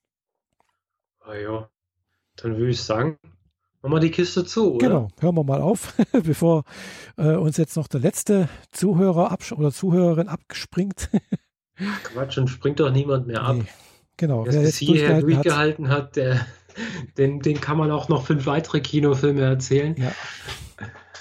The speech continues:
Speaker 1: Naja,
Speaker 2: Nee,
Speaker 1: jetzt
Speaker 2: aber
Speaker 1: habe
Speaker 2: ich
Speaker 1: ich
Speaker 2: glaub,
Speaker 1: noch
Speaker 2: da
Speaker 1: acht
Speaker 2: würden
Speaker 1: auf meiner Liste.
Speaker 2: ich, aber ich glaub, äh,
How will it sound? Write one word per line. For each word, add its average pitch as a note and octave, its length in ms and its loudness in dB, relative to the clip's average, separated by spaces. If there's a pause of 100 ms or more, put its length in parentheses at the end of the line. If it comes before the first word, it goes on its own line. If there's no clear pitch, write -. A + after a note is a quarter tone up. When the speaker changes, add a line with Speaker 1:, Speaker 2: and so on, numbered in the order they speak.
(240)
Speaker 1:
Naja, D#3+ 440 4
Speaker 2:
Nee, D#3 80 6
Speaker 1:
jetzt F3 100 6
Speaker 2:
aber D3+ 100 4
Speaker 1:
habe E3 100 4
Speaker 2:
ich - 60 0
Speaker 1:
ich D#3 40 -4
Speaker 2:
glaub, E3+ 120 6
Speaker 1:
noch - 60 -4
Speaker 2:
da E3+ 80 4
Speaker 1:
acht C#3+ 80 2
Speaker 2:
würden F3 120 6
Speaker 1:
auf - 120 0
meiner C3+ 220 4
Liste. B2+ 360 0
Speaker 2:
ich, C#3+ 220 -2
aber F3 160 2
ich E3 100 0
glaub, F#3 260 2
äh, E3 220 2